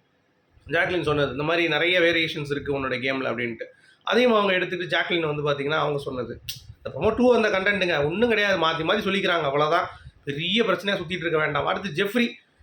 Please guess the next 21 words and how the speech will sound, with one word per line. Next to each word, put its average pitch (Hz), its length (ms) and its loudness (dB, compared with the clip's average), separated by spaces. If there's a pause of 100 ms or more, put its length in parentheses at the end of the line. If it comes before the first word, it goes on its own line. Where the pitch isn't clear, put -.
(220)
ஜெஃப்ரி 247 380 4
வந்து 208 160 4
பாத்தீங்கன்னா, 202 260 2
"நான் 196 280 4
வந்து 196 160 0
சாச்சனாக்கு 202 320 2
விட்டு 180 300 -2
கொடுத்தேன்" 180 200 2
அப்படின்ற 170 240 0
மாதிரி 175 180 2
சொன்னா 170 340 2
கூட, 143 560 0
அவன் 165 180 2
அவனுடைய 165 380 2
கேம் 180 220 0
விளையாண்டாங்கிறது 165 440 0
நீங்க 156 280 -2
பாத்தீங்கல்ல. 143 400 -2 (680)
அப்புறம் 196 300 0
எப்படி 196 180 0
வந்து 180 260 2